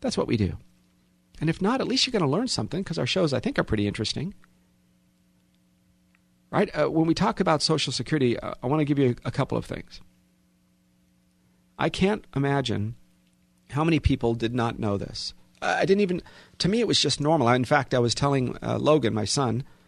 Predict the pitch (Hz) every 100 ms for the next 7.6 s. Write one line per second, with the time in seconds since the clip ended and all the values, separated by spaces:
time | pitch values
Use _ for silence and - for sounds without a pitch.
0 | _ _ - 117 113 127 127 - 113 123
1 | 104 117 110 - 107 101 104 165 - _
2 | _ _ - 131 127 151 147 147 165 110
3 | 101 92 - 101 - _ _ _ _ _
4 | _ _ _ _ _ _ - 147 175 -
5 | - _ _ _ _ _ - 131 - 202
6 | 175 156 - 170 - 147 139 123 131 127
7 | 143 127 - 123 107 104